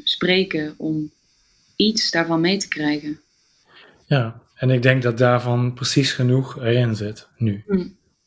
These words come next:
Speaker 1: Oké.
Speaker 2: En dat ik dus daarnaast dus echt leuk vind dat, terwijl de meeste films, als ze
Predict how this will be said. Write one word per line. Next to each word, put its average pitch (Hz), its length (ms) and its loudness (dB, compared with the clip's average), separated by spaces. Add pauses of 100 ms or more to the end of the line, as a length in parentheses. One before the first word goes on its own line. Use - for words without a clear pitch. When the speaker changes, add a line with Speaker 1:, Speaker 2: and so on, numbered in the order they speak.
(680)
Speaker 1:
Oké. 214 460 0 (1040)
Speaker 2:
En 127 180 0
dat 123 140 2
ik 127 200 -2
dus 120 240 0
daarnaast 120 500 0
dus - 360 -10 (120)
echt - 220 -6
leuk 117 240 2
vind 110 280 -4 (680)
dat, 113 360 -2 (580)
terwijl 117 240 2
de 113 60 0
meeste 123 320 2
films, 135 460 0
als 123 280 -2
ze 127 380 -4